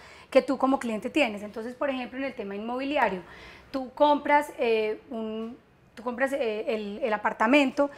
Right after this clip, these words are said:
y normalmente lo que hacen es que te dicen, "Vamos a hacerlo a través de una fiduciaria". Tú abres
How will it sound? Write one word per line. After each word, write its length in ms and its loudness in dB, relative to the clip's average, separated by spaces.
y 160 0
normalmente 840 4
lo 120 2
que 140 0
hacen 280 0
es 120 -8
que 80 -8
te 100 0
dicen, 400 -2
"Vamos 260 2
a 20 0
hacerlo 240 -2
a 60 -2
través 240 2
de 60 -4
una 100 0
fiduciaria". 600 2
Tú 180 4
abres 500 8